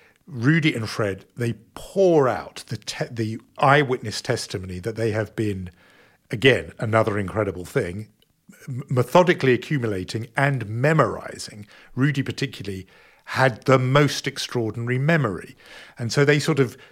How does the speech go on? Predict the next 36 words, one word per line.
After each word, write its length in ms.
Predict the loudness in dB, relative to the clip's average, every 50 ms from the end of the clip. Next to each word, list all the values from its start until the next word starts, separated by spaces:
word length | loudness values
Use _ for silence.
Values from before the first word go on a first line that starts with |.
| _ _ _ _ -6
you 80 | -2
know, 140 | -2 -2 -2 -4 -6 -6
verbally 720 | -4 -4 -2 2 6 8 8 8 8 6 4 2 0 -2
download 840 | -4 -2 2 4 4 6 4 4 2 2 2 2 4 2 2 0 -2 -2 0
everything 480 | 2 2 2 0 -2 -2 -2 -2 -2 -2
they 140 | 0 0
have 120 | 0 0 -2
been, 200 | -4 -4 -4 -6
ke-, 240 | -8 -8 -8 -8 -6
this 160 | -8 -10 -10 _ _ -6
data 380 | -2 -2 0 -2 -2 -4 -8 -8
they've 240 | -6 -6 -6 -4
been 140 | -4 -6 -6
collecting 460 | -6 -4 -4 -4 -4 -6 -8 -10 -10
in 120 | -10 -10 -10
their 180 | -10 -10 -12
head. 440 | -8 -6 -4 -4 -2 -4 -6 -10 -12 -16 -20 -20 -20 -20 -20 -20 -20 _ _ _
And 340 | -4 -4 -4 -4 -6 -10 -12 -16 _ _ _ _ -18 -16 -14 -12
somebody 320 | -8 -6 -4 -2 -2 -2
from 140 | -4 -4 -4
the 100 | -6 -6
Jewish 240 | -4 -4 -4 -4 -6
community 460 | -6 -8 -8 -6 -6 -8 -8 -10 -10
there, 340 | -8 -8 -6 -4 -4 -4 -6 -6
a 80 | -8 -10
lawyer, 600 | -10 -10 -10 -8 -8 -8 -8 -6 -6 -8 -8 -8 -8
an, 120 | -8 -8
an 180 | -4 0 2 2
engineer, 560 | 2 2 2 -2 -2 -2 0 2 2 2 0
and, 220 | 0 -4 -8 -6 -6 -6 -6 -4
and 180 | -6 -8 -6 -6
backed 240 | -8 -10 -10 -12 -14
by 140 | -12 -10
a 40 | -8
lawyer, 340 | -6 -6 -4 -4 -6 -8 -10 -14 -16 -18 -18 -18 -18 -18 -20 -16 -6
uh, 240 | 0 2 2 2 2